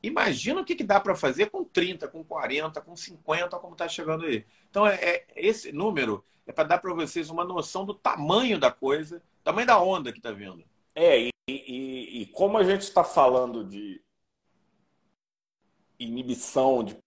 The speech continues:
Speaker 2: pequenos espaços que são disputados, né? É, por isso que a gente fala o termo inibição seletiva, inibição específica. É,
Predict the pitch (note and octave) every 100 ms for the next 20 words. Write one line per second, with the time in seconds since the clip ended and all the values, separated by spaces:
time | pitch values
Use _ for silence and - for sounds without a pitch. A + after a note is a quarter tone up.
0 | _ _ _ D3 D3 A#2 F#2+ - - A2
1 | E3 F3 - D#2+ - - _ _ _ _
2 | _ _ _ _ A#2+ - C#3 C3+ - _
3 | _ - - - A2+ - B2+ E3 G#2+ F#2
4 | F#2+ A2 D3+ - - _ _ _ - F#2+
5 | F#2+ F2+ E2+ D#2+ C#2+ - - - G#2 -
6 | B2 - - B2 A2 G2 F#2 F#2+ G2+ G2+
7 | - G#2+ F#2 - A2+ G2 F#2+ F#2 - A2
8 | G#2 G#2 F2 - - C#3 A2+ F2 F2 D2+
9 | - _ _ _ - G#2+ G#2+ G2 - A#2
10 | - - - - - C#3+ B2 - G2 -
11 | G2 F2 E2 - _ _ - A2 A2 A#2
12 | - -